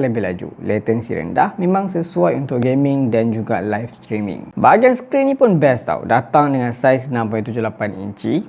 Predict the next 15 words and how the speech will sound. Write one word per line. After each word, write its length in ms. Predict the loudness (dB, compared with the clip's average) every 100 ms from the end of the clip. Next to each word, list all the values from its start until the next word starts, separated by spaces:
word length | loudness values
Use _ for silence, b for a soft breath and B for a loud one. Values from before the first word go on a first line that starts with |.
| -2
pakai 320 | -2 2 2
amoled 380 | 2 0 -2 2
ten 240 | 2 4
bit 160 | 0 -2
Full 160 | -4 -4
H 240 | -6 -8
D 80 | -10
plus, 400 | -4 -2 -2 -2
yang 160 | -2
mana 160 | 2 2
menyokong 800 | 2 0 -2 -2 2 2 0 -4
refresh 480 | -6 -2 -2 -2 -2
rate 160 | -2
sampai 480 | -2 -6 -2 0 2
seratus 800 | 0 2 2 2 -2 -4 -4 -8